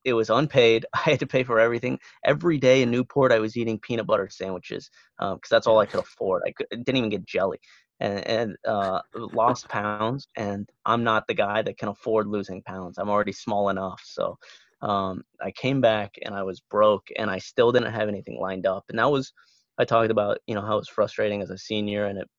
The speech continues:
Speaker 1: affects your mental health. It was, it was that way, truthfully, uh, after that, because, um, I was applying for positions I knew I was overqualified for. Um, I'm talking, like, street team positions where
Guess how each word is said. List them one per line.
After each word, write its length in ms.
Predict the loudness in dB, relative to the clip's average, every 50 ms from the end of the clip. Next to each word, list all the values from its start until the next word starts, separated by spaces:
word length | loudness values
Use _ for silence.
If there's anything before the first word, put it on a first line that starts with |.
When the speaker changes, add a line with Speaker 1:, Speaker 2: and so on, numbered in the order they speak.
| _
Speaker 1:
affects 380 | -14 -6 -2 -2 -2 -2 -2 -6
your 100 | -8 -6
mental 320 | -6 -8 -8 -10 -6 0 0
health. 240 | 2 2 0 -4 _ _ _ _ _ _ _ _ _
It 100 | 0 0 2
was, 200 | 2 0 -2 -4
it 160 | -4 -2 0
was 160 | 0 0 2
that 180 | 4 4 4 6
way, 180 | 4 2 2 2 -2 _ _ _ _ _ _ -6
truthfully, 520 | -2 0 0 0 0 -2 -2 0 0 0
uh, 260 | 0 0 -2 -2 -4 -6 -6 -2
after 340 | 0 0 0 0 -2 -6 -6
that, 180 | -6 -6 -8 -8
because, 480 | -14 -18 -10 -6 -4 -4 -4 -4 -6 -14 _ _ _ _ _ _ _ _ -10
um, 340 | -6 -4 -2 -2 -2 -4 -6 -8 _
I 60 | -2
was 100 | 0 0 0
applying 340 | -2 -2 -2 0 0 0 -2
for 180 | -4 -6 -8 -8 _ _ _
positions 400 | -6 -2 -2 0 0 0 -2 -2 0
I 160 | 0 0 0
knew 500 | -2 -2 0 2 4 4 6 6 6 6
I 100 | 6 6
was 180 | 4 4 2 2
overqualified 840 | 0 0 0 -2 -4 -6 -4 0 0 0 0 0 -2 -4 -4 -4 -6
for. 280 | -10 -8 -8 -8 -8 -10 _ _ _ _ _ -12
Um, 280 | -8 -6 -6 -6 -4 -4
I'm 120 | -4 -4
talking, 400 | 0 0 0 0 -2 -4 -4 -2
like, 200 | -2 -2 -4 -6 _ _ _ _ _ _ _
street 440 | -16 -16 -6 -2 0 0 0 -2 -4
team 240 | -4 -4 -4 -4
positions 500 | -6 -6 -6 -6 -6 -6 -8 -10 -10 -10 -6
where 280 | -2 0 0 0 -2